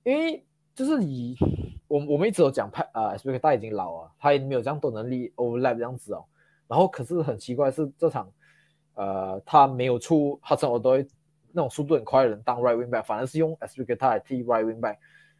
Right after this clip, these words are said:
我对，我对这点我是蛮压抑的，因为这场比赛其实讲真的，我没有，我没有看，所以其实我不知道这两个人为什么会这样子，是不是可能是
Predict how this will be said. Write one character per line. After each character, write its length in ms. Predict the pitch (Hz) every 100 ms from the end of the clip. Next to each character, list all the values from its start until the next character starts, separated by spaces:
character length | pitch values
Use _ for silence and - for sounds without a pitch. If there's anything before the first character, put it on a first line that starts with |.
| _ _ _ _ _ _ _ - _ _
我 100 | 113
对， 320 | - 160 151 -
我 80 | 120
对 140 | 160
这 80 | 165
点 120 | 151
我 80 | 110
是 80 | 160
蛮 240 | 127 117
压 140 | 135 123
抑 60 |
的， 120 | 135 147
因 40 |
为 60 | 190
这 140 | 226
场 100 | 131
比 100 | 113
赛 140 | 147
其 100 | 156
实 60 | 120
讲 140 | 110
真 120 | 101 113
的， 80 |
我 140 | 110 107
没 120 | 127
有， 100 | 117
我 180 | 95 107
没 80 | 120
有 80 |
看， 240 | 113 131 127
所 140 | 147
以 100 | 127
其 140 | 95 123
实 80 |
我 80 | 110
不 100 | -
知 60 | 156
道 60 |
这 100 | 143
两 120 | 107 98
个 120 | 139
人 180 | 98 104 _ _ -
为 100 | 165
什 120 | 143
么 80 | 123
会 120 | 160 _ -
这 80 | 139
样 120 | 151
子， 140 | -
是 100 | -
不 120 | 185 180
是 180 | 196
可 140 | 175 117
能 100 | 127
是 240 | 165 -